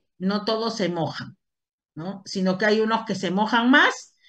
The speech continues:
y ot-, o muchísimo más, y que normalmente suele ser la parte más débil de la, de la soga,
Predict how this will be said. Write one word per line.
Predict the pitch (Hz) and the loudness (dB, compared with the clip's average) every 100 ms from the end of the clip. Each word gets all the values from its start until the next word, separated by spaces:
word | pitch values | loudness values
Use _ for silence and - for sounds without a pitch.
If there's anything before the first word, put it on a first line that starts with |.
| - _ | -20 _
y | 196 | -2
ot-, | 226 208 - | -2 -4 0
o | 196 196 | 6 6
muchísimo | 190 208 262 311 311 302 254 | 6 4 4 4 4 4 6
más, | 254 262 - | 6 6 4
y | 240 | -2
que | 214 208 | -4 -4
normalmente | 190 190 214 226 233 233 220 | -2 0 0 0 -2 -2 -2
suele | 233 226 226 | 0 0 -2
ser | 214 247 226 | 0 0 2
la | 202 175 | 0 0
parte | 196 202 220 214 208 196 | 0 -2 -2 -2 0 0
más | 190 202 | 0 -2
débil | 220 226 226 214 | -2 -4 -4 -2
de | 196 185 | 0 2
la, | 180 175 175 170 170 165 | 2 2 2 2 0 -2
de | 180 | -2
la | 185 190 | -4 -4
soga, | 262 247 233 285 | -2 -2 0 -2